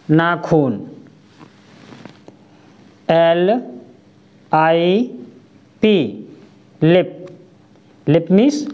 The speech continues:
होठ। ई वाई ई बी आर ओ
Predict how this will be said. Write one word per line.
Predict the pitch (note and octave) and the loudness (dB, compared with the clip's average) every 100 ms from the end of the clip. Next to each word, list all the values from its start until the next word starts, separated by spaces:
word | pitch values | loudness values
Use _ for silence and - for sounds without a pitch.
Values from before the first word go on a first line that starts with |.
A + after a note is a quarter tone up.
| - - - - | -16 -20 -8 0
होठ। | D#3 D#3+ C#3 - - - - - _ _ _ _ _ _ _ _ _ _ - - _ _ _ _ _ _ _ _ E3+ | 2 2 0 -8 -16 -18 -20 -20 _ _ _ _ _ _ _ _ _ _ -20 -20 _ _ _ _ _ _ _ _ 2
ई | F3 F#3 G#3+ D4+ - - - - - - _ _ - | 4 4 4 2 -2 -14 -20 -20 -20 -20 _ _ 0
वाई | D3 D#3+ E3 F3+ G#3+ C#4 - - - _ - | 2 4 2 2 0 -4 -12 -20 -20 _ -2
ई | F3 E3+ E3 F3 C4 - - - - _ _ _ _ _ - | 4 4 4 4 2 -2 -14 -20 -20 _ _ _ _ _ -6
बी | C3+ B2+ E3+ F3+ G3 A3+ C4 - - - - _ - | -2 2 4 4 4 2 0 -8 -18 -20 -20 _ 0
आर | E3 E3 E3 F#3 B3+ - - - - - | 2 2 2 0 -4 -12 -20 -20 -6 2
ओ | F3 F3 F3+ | 4 6 4